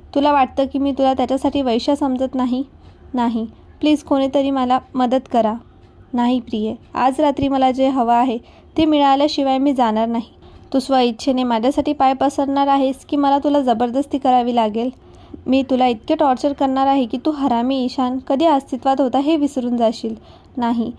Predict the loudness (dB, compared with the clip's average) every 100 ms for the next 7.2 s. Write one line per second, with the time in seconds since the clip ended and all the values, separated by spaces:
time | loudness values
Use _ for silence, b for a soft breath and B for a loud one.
0 | B B -10 -2 -2 -2 -2 -2 -4 -12
1 | -20 -20 -20 -20 -20 -20 -20 -20 -20 -20
2 | -20 -8 -4 -2 -2 0 0 0 0 0
3 | 0 0 -2 0 0 0 -2 -2 -6 -8
4 | -10 B B B B -2 0 2 2 0
5 | 0 0 0 0 0 0 -2 -6 -10 -20
6 | -20 -8 -2 0 2 2 2 2 -2 -4
7 | -4